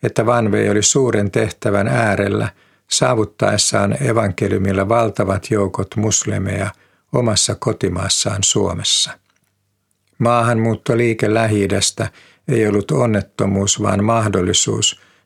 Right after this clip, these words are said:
jonka Jumala oli meille antanut. Meille oli avautunut hedelmällinen muslimityö turvallisessa kotimaassa, jossa saattoimme tehdä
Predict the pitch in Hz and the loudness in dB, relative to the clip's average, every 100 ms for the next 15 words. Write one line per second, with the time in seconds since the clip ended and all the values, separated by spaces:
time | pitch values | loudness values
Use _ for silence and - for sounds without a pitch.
0 | - 113 95 110 101 110 98 95 95 - | -4 -2 0 0 0 2 0 0 -4 -4
1 | 104 92 98 95 98 101 92 - 117 - | -2 0 0 0 -2 -2 -4 -8 -10 -12
2 | - _ _ _ _ _ _ _ _ _ | -20 _ _ _ _ _ _ _ _ _
3 | _ - 127 113 110 110 110 113 101 101 | _ -4 0 2 2 2 2 2 2 2
4 | 107 98 95 120 117 104 95 98 95 92 | 0 -2 0 0 0 0 2 0 0 0
5 | 95 104 113 - 104 101 95 - 104 98 | 0 0 0 0 0 -2 -2 -2 -2 -2
6 | - 127 110 104 98 - 117 - 104 117 | -2 0 2 0 0 0 -2 -2 -2 -4
7 | - 101 101 107 - - - - _ _ | -2 -2 -2 -2 0 -2 -4 -12 _ _
8 | _ 123 - 113 131 120 - 110 107 107 | _ 0 2 2 2 0 0 0 0 0
9 | - 113 104 | 0 0 0